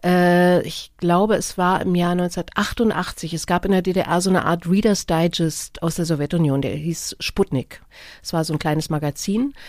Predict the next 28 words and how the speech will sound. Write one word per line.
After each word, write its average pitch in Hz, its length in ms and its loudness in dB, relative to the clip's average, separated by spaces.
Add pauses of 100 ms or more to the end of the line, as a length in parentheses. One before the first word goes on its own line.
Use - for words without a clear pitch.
(320)
Und 165 200 0
die 247 140 2
fing 208 300 2
an, 262 440 2 (120)
äh, 185 300 2
mit 180 260 0
Glasnost 190 460 2
Perestroika, 233 720 0
also 175 240 -2
mit 170 160 2
Gorbatschow, 180 680 0 (400)
andere 208 300 6
Inhalte, 170 760 2
ähm, 147 340 -2
zu - 140 -4
publizieren 151 840 -2
und 156 500 -2
kritische 208 360 2
Inhalte, 127 560 -4 (100)
also 151 160 -4
mit, 151 220 -4
sich - 160 -6
mit 156 100 2
dem 170 80 4
Sozialismus 185 560 4
auseinanderzusetzen 135 1000 -4
und 170 120 -10
so. - 180 -6